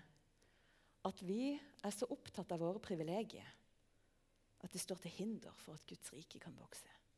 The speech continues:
Rikdom og nytelse, sier Jesus, står i veien. Det betyr ikke at rikdom og nytelse er synd,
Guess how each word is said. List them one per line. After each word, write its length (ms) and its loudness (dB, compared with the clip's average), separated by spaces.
Rikdom 540 0
og 80 0
nytelse, 500 -4
sier 160 -8
Jesus, 380 -8
står 380 -2
i 80 -4
veien. 260 -8
Det 120 0
betyr 160 -2
ikke 160 2
at 80 0
rikdom 380 2
og 60 4
nytelse 520 0
er 540 -6
synd, 240 -4